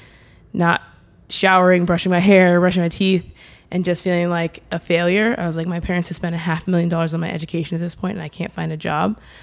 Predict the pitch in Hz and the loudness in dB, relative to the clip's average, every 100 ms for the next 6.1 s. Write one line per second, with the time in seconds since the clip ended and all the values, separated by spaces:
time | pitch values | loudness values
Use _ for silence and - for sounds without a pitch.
0 | - - 180 180 175 170 165 190 175 175 | -12 -2 0 2 2 0 -2 0 2 0
1 | - 165 - - 170 175 277 - - - | 0 -2 -2 -2 0 0 -2 -6 -20 -20
2 | _ - 165 165 - _ _ _ 113 - | _ -4 -2 -2 -6 _ _ _ -8 -4
3 | 180 175 156 190 202 185 175 190 175 170 | -2 0 2 4 6 6 4 4 2 0
4 | - 170 165 180 165 156 _ _ - - | -2 -2 0 0 0 -2 _ _ -6 0
5 | 185 - - 175 175 160 180 180 214 220 | 0 -2 -4 -2 -4 -4 -2 0 0 0